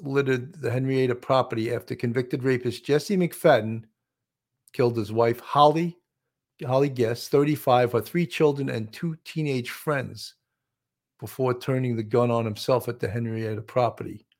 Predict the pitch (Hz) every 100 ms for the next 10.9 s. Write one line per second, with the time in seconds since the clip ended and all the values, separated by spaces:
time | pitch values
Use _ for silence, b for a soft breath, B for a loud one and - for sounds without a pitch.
0 | _ _ _ _ _ _ _ _ _ _
1 | _ _ _ _ _ _ _ 143 127 120
2 | - 165 139 - 147 - 202 185 - 156
3 | 147 147 139 123 - 147 - 131 143 -
4 | 170 139 135 127 - 139 135 123 117 123
5 | 120 135 123 117 113 - - 135 131 123
6 | - - 151 - 123 117 123 135 143 135
7 | 127 143 127 123 131 123 120 117 113 123
8 | 120 117 117 - 117 110 120 110 117 110
9 | 117 117 110 - - 110 _ _ _ _
10 | _ _ _ _ _ 127 113 107 107